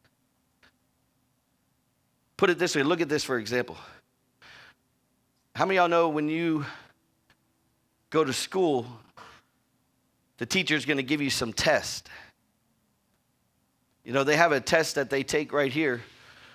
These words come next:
What's it called? The star test? Amen. It wa-, whoever invented that, amen. We need to, we need to tell them about Jesus. I'm just joking.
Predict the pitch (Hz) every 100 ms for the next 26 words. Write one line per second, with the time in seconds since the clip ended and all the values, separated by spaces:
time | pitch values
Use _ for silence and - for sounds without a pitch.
0 | _ - 143 160 135 160 135 123 - -
1 | 156 156 - 160 151 - - 139 - -
2 | _ _ _ _ _ _ _ _ _ _
3 | - 120 139 151 147 120 131 160 165 147
4 | 131 147 143 131 147 143 104 95 123 131
5 | 135 131 123 - - _ _ _ _ _
6 | _ _ 143 151 139 131 120 123 123 -
7 | - 139 139 117 139 135 123 117 110 135
8 | 127 113 110 101 - - - - - -
9 | - 269 254 254 247 - - - - -
10 | 135 - - - - - _ _ - 127
11 | 135 117 - 113 107 113